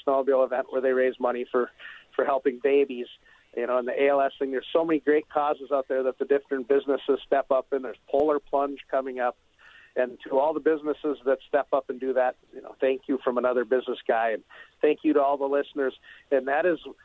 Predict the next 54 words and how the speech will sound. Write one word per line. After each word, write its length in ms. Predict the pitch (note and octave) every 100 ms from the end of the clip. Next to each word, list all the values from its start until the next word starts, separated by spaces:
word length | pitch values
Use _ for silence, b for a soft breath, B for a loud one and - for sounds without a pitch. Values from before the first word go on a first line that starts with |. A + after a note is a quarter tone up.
| b
one 160 | D3 E3
of 60 |
the 80 | D3
big 240 | - E3 -
things 280 | E3+ E3
on 200 | D#3 C#3
local 320 | C3+ D#3+ - D3+
business. 360 | D#3+ D3 C#3+ -
When 160 | C3+
you, 160 | B2+ B2+ _
when 260 | - C#3+ C#3+
all 240 | - D3+
you 180 | E3 D#3+
listeners 380 | E3 - D#3+ C#3+
are 100 | C#3+
out 120 | D3 -
shopping, 400 | D#3 C#3+ B2 F#2+ _ _
go 120 | - D3+
to 60 |
the 80 | D#3
local 320 | D#3 D#3 D#3+
businesses. 540 | D3 C#3+ C#3 A#2+ A#2 G#2+
We're 200 | A#2+ D3+
the 80 | D3+
ones 260 | D#3 D3 -
that 140 | C#3 - _ b b C#3
really 260 | D#3 E3
donate 440 | D3 D3+ D3+ D3 C#3+
and 80 | C3+
do 160 | D3
all 160 | C#3 C3
this 140 | A#2+ -
stuff. 240 | - A#2 - - _ B B B -
You 80 |
know, 80 | B2+
the 100 | B2+
Blizzard 420 | B2+ C#3+ D3+ D#3+ -
Tour, 220 | D3 C#3
the 80 | B2+
whole 220 | D3+ D#3+
board 240 | D3+ D3+
of 100 | D3+
directors 440 | C#3+ D3 D3 C#3+ B2+
is 80 | A#2
all 220 | C3+ D3
local 260 | C#3+ C#3+ C#3
business 380 | B2+ C3 C3 -
people. 300 | B2+ A2+ A2
It's 100 | -
the 60 | A#2+
Colquists 720 | - C3+ - C3+ B2+ - -
and 180 | G#2+ G#2
the 80 |
Hartels 680 | - A#2 - C3+ C3 B2+ A#2